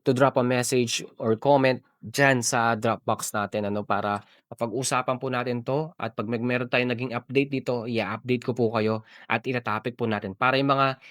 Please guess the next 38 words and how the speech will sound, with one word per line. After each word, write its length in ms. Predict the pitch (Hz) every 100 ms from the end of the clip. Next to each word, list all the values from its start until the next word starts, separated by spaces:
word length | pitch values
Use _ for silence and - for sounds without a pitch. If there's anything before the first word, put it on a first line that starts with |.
| -
hinaing 320 | 131 131 160
din 160 | 165 175
ninyo 240 | 175 175
dyan 140 | 160 156
sa 80 | 156
comment 320 | 151 147 147
section 480 | - 139 - 131 123
is 320 | 143 135 - -
pwede 160 | 123
natin 400 | 127 127 123 127
i-brought 460 | 104 113 107 104 -
out 160 | 95 87
dito 480 | 101 101 90 80 _ _ - - -
sa 160 | 131
vlog 240 | 113 104 98
po 160 | 98
natin. 480 | 92 82 - 80 - _ _
So, 80 | -
yun, 160 | 165 214
guys, 240 | 226 214
maraming 400 | 175 185 190 208
salamat 440 | 196 185 185 180 -
po. 160 | 185 185
Once 240 | 135 139 135
again, 320 | 147 156 160 - -
maraming 280 | - 127 131
salamat 360 | 135 131 135 131
din 160 | 127
po 80 | 127
sa 80 | 123
lahat 240 | 117 117
ng 80 | 127
mga 200 | 117 113 110 110 _ _ _
subscribers 560 | - 131 - 151 143 139
sa 80 |
patuloy 480 | 143 127 - 165 160
na 80 | 151
sumusuporta 720 | - 151 151 151 147 135 -